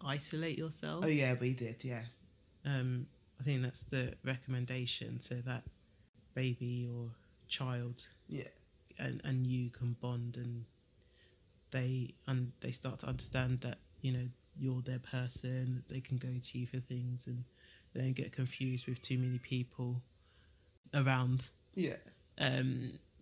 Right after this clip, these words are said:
Speaker 1: so we did that, and it worked out, I would say,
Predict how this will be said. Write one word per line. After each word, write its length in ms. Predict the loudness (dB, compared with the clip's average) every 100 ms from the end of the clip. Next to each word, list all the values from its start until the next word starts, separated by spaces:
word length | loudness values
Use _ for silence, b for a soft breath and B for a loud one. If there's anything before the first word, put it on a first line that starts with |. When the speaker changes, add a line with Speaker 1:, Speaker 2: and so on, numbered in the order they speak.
| -4
Speaker 1:
so 180 | 4 6
we 80 | 6
did 280 | 6 2 2
that, 160 | -2 4
and 100 | 4
it 80 | 6
worked 320 | 6 4 2
out, 280 | 0 0 0
I 100 | 2
would 180 | 4 2
say, 340 | 0 2 2